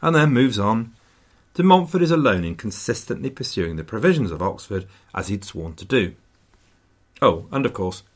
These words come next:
trying to make a shed load of cash at the same time. So now, once again, there were two armed camps, and this time the royal camp had the initiative.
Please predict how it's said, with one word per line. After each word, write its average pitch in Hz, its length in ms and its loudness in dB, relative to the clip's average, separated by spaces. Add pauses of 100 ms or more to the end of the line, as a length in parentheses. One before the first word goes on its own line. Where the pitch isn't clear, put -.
trying 117 220 -2
to 101 80 -8
make 82 140 -6
a 95 40 -10
shed 90 220 -6
load 87 180 -4
of 90 60 -10
cash - 280 -12
at 76 60 -12
the - 60 -16
same 80 260 -10
time. 90 360 -6 (3000)
So - 180 2
now, 185 300 6
once 175 360 4
again, 90 260 0
there 90 100 0
were 98 100 0
two 90 300 -4
armed 90 340 -10
camps, - 440 -2 (400)
and 98 140 2
this 160 160 4
time 170 260 6
the 110 100 4
royal 98 280 8
camp 85 300 -6
had 85 180 -8
the 90 80 -2
initiative. 92 560 -4